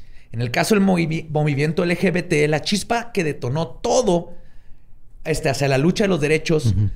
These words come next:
Speaker 1: sucedió en agosto de mil novecientos sesenta y seis, en lo que ahora se conoce como The Compton Cafeteria Riots. El motín en la cafetería Compton.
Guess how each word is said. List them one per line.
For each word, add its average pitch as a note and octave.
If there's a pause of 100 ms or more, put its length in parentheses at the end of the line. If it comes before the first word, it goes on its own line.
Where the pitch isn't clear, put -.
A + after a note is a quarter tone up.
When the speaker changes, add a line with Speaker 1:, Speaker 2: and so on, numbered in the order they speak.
(180)
Speaker 1:
sucedió F3+
en A#3
agosto E3+
de F3
mil D3+
novecientos D3
sesenta F#3
y A#2+
seis, -
en D3+
lo D#3+
que F3
ahora G3+
se G#3+
conoce D#3+
como F#3+
The C#3+
Compton A3+
Cafeteria F#3+
Riots. A#2+ (960)
El C#3+
motín C#3+
en F#3+
la F3
cafetería C#3
Compton. D3